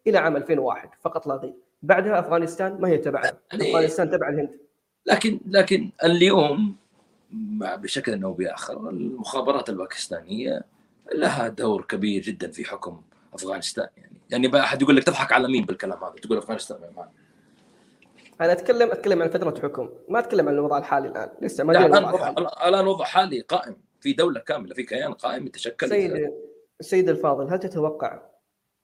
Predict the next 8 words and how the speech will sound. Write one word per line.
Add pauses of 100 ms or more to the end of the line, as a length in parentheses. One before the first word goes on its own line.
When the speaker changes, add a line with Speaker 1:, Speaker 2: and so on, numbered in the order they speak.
(160)
Speaker 1:
ونترك
هذا
الأمر
يعني
ل-،
للسادة
المشاهدين
وللمنطق،